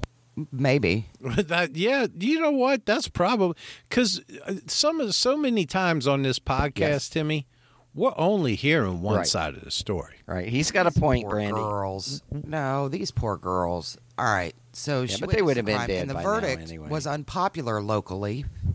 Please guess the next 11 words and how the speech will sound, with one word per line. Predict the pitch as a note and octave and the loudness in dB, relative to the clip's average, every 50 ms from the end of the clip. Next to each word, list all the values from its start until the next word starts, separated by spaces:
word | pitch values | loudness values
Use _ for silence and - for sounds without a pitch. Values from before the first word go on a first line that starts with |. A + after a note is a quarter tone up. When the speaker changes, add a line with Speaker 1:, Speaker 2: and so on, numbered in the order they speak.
| - - - - - - - _ _ _ - | -4 -6 -16 -18 -20 -20 -20 _ _ _ -4
Speaker 1:
bec-, | C3 B2 A#2+ - - - | -2 -2 -2 -4 -6 -6
because | D3 C3+ - C3 C3 A2+ | -4 -2 0 0 0 0
Ruxton | A#2+ C#3+ F#3 G#3+ - - - B2 A#2 B2+ | 0 0 0 0 0 -2 -4 -2 -2 -2
remained | B2 B2 B2+ D3+ F3+ F3 D3 C#3 B2+ | -2 -2 0 0 0 0 0 0 -2
a | A#2+ | 0
popular | A2 - - G2+ F#2 - G#2+ G#2 C3+ E3+ | 2 2 2 2 0 0 0 0 0 -2
figure. | E3 - - A3+ G3+ - - - - - - - - _ _ _ _ _ _ _ _ _ _ _ _ _ _ _ _ _ _ _ _ _ _ _ _ _ - - | -2 -4 -4 -4 -4 -4 -4 -6 -8 -12 -18 -20 -20 _ _ _ _ _ _ _ _ _ _ _ _ _ _ _ _ _ _ _ _ _ _ _ _ _ -10 -4
So, | - F#3+ | -2 -2
Chuck, | F3 - - - F#3 A#2+ E2+ - - - - _ | -2 0 0 2 4 4 2 2 -2 -8 -8 _
please | - - - G3+ F#3 C#3 G2 C2 G#1 G#1 - - - - - - _ _ _ - | -4 0 2 2 4 4 2 0 -2 -6 -8 -8 -8 -8 -10 -14 _ _ _ 0
Speaker 2:
Hmm. | A#3 B3+ F3 | 0 0 0